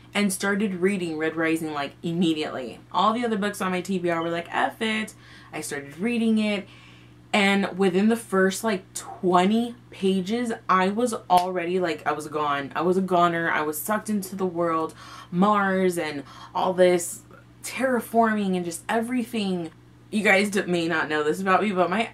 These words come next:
one of my, like, top five absolute favorite films ever is Total Recall. Like, the original with Arnold Schwarzenegger on Mars, not, like, on the other side of the earth. But, like, I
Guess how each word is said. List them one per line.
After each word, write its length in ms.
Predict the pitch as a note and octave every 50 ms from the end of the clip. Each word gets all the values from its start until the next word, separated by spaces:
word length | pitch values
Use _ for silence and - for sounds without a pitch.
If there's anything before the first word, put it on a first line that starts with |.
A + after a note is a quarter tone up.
| - -
one 320 | - F#3 F#3+ G3 A#3 D#4 A4+
of 120 | B4+ B4 C#4+
my, 360 | B3+ A3 F#3 F3+ F3 F3 F3+
like, 260 | F3+ F3 E3 D#3 D3+ -
top 440 | - - - G#3+ G3 F#3+ F3 -
five 400 | - F#3 D#3+ D#3 D3+ D#3 D3+ - - - -
absolute 640 | F#3+ G3+ G#3 G#3+ A3 - - A#3+ G#3+ G#3+ G3 - -
favorite 460 | F#3+ F#3 F#3 F3+ F#3 F#3 - - -
films 440 | - E3 D#3+ D#3+ D#3 D#3+ D#3 - - - -
ever 460 | D#3+ D#3+ D#3+ - C#3+ C3+ C3 C3 - - - - - - - - - - - - - - - - - - - - - -
is 160 | F#3+ G3 F#3+
Total 360 | - - A3 A3+ A3 G#3+ G3
Recall. 540 | F3 E3+ E3 D#3 - - - - - - - - -
Like, 280 | D3+ - - - - -
the 100 | F3+ F3
original 640 | G3 G#3+ A3 G#3 F#3+ G#3+ G#3 G3 G3 F#3+ G3 A#3
with 200 | A3 - - - - -
Arnold 300 | F#3 G3 F3+ F#3+ G#3+ G3
Schwarzenegger 960 | F#3+ A3+ A3+ G3 F#3 F3 E3+ E3+ F3 F3 E3 D#3 E3+ E3+ E3+ E3+ E3+ F#3 F#3 - - -
on 260 | - E3 F3 E3+ F3
Mars, 640 | F#3 F3+ D#3+ D3+ D3 C#3 A#2+ C#3 C3+ B2 A#2+ D3+ D3+
not, 240 | D#3+ D#3+ D#3 D3 -
like, 160 | - C#3+ D3+
on 140 | D3+ C#3+ D#3+
the 60 | D#3
other 180 | D3+ D3+ D3+ D3+
side 260 | - - D#3+ D#3 D3
of 60 | D3+ D3
the 100 | C#3+ -
earth. 440 | - D3+ D3 C#3+ C#3 D#3 - - - - - - - - - - - -
But, 180 | - B3 B3+ - A#3 - -
like, 280 | G#3 A#3+ - - - - - - - - - - -
I 400 | - F3 F#3 F#3 F3+ G3 F#3 -